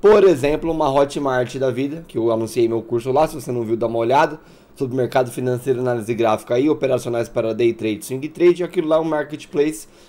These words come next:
você vai lá, coloca o seu produto e consegue vender por lá. Então os links estão aqui na descrição, tanto pra essas matérias quanto pros cursos,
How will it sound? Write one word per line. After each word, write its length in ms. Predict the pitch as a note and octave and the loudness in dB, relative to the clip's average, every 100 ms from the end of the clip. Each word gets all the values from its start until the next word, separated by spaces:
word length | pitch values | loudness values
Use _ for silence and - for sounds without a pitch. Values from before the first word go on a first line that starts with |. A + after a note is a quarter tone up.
| - | -20
você 120 | - B2 | -14 0
vai 140 | C3+ | 2
lá, 80 | C3 | 4
coloca 300 | C3+ C3+ A#2+ | 2 0 0
o 40 | |
seu 120 | C#3 | -6
produto 360 | C3 C#3 C#3 - | -4 -4 -4 -8
e 40 | |
consegue 340 | - D3+ C3+ B2 | -8 -4 -2 -2
vender 280 | C3+ C3+ C3 | -2 -2 0
por 180 | D#3 | 2
lá. 200 | C#3+ G2+ - - _ | 2 0 -6 -20 _
Então 140 | A#2+ | -2
os 100 | B2 | -2
links 300 | B2 C3+ C3 | -2 -4 -6
estão 160 | B2+ C3+ | -6 -6
aqui 160 | B2+ | -4
na 60 | C#3+ | -4
descrição, 680 | C#3+ C#3+ F3+ F3 F#3 F#3+ G#3 _ _ - | -4 -6 -2 0 0 -2 -4 _ _ -2
tanto 220 | E3+ F3 | -2 -2
pra 240 | F3 D#3 | 0 4
essas 360 | D3 C3+ C3 A#2 | 4 2 -2 -6
matérias 520 | C3 - E3+ F3 F3 | -4 -2 2 2 2
quanto 200 | - D3 | -4 -8
pros 220 | D3 C#3 | -8 -10
cursos, 500 | - D#4 F3 G3 F3+ | 0 2 2 -2 -12